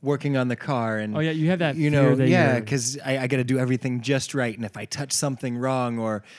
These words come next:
Speaker 1: move the wrong part, then
Speaker 2: Well, uh, or even like this, like, you were, you ever work on electrical in your house? How many times do you go lock out that breaker box to
Speaker 1: Oh,
Speaker 2: make sure nobody
Speaker 1: absolutely.
Speaker 2: <laughs> flips that back? 'Cause you don't
Speaker 1: <laughs>
Speaker 2: wanna be touching something while, you know,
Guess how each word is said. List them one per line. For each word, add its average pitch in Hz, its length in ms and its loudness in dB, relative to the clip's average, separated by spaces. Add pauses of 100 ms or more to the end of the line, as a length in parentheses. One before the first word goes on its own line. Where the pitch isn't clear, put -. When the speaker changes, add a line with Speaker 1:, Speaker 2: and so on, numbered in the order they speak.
(140)
Speaker 1:
move 143 360 0
the 135 100 0
wrong 127 300 0
part, 123 500 -2
then 117 300 -4
Speaker 2:
Well, 113 160 -4
uh, - 320 -12
or 226 100 0
even 226 160 0
like 208 140 0
this, 196 160 2
like, 165 100 4
you 165 160 2
were, 175 160 4
you 156 220 0
ever 165 100 2
work 165 180 0
on 156 100 0
electrical 160 480 0
in 156 40 2
your 135 120 0
house? 139 340 -2
How - 180 0
many 202 180 0
times 180 300 -2
do 147 60 -4
you 143 80 -2
go 151 100 0
lock 139 260 -2
out 160 140 0
that 123 160 -2
breaker 139 300 0
box 110 260 -8
to 165 80 2
Speaker 1:
Oh, 127 60 6
Speaker 2:
make - 140 6
sure 165 120 4
nobody 165 400 8
Speaker 1:
absolutely. - 160 2
Speaker 2:
<laughs> 220 80 6
flips 196 140 0
that 208 180 8
back? 170 360 8
'Cause 156 100 2
you 160 80 8
don't 208 160 6
Speaker 1:
<laughs> 190 60 6
Speaker 2:
wanna 185 120 6
be 160 140 4
touching 185 340 2
something 139 320 -2
while, 135 220 0
you 156 120 -2
know, 127 220 -4